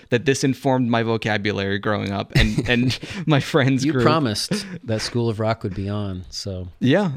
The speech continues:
Speaker 1: I mean, if these picks are supposed to symbolize the only five movies of the year that we are keeping and the rest disappear,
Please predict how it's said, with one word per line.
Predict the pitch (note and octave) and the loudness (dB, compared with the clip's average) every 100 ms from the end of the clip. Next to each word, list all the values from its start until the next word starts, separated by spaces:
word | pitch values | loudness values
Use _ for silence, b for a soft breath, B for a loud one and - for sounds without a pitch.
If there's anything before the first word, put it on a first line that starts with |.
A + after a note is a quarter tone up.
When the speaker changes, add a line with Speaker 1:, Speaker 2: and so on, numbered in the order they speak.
| - - | -8 0
Speaker 1:
I | |
mean, | B2 B2 C#3+ | 2 2 2
if | C#3+ B2+ | 0 0
these | D3+ E3+ | 0 0
picks | - D3 C#3+ - - | -4 -2 -2 -2 -10
are | - A#2 | -2 -2
supposed | - A#2+ A#2+ - | -2 -2 -2 -2
to | |
symbolize | A2+ A#2 A2 G#2 G2 G2+ G2+ | -2 0 0 0 0 -2 -2
the | A#2 | -6
only | G#2+ A2+ C3 | -4 0 0
five | - B2+ A2+ A#2 | 0 0 0 0
movies | A2 G#2+ G#2 G2+ | -2 -4 -2 -2
of | G#2+ G2 | -4 -4
the | |
year | G2 F#2+ F#2+ | -6 -4 -4
that | F#2+ | -8
we | G2 | -6
are | G#2+ | -6
keeping | - A2 - A#2 C#3 b b | -4 -6 -4 -6 -6 b b
and | - G2+ | -6 -4
the | F#2+ | -4
rest | G2 G#2+ - | -4 -4 -8
disappear, | A2+ A2 A2 A2 G#2 A#2 | -10 -8 -6 -4 -4 -6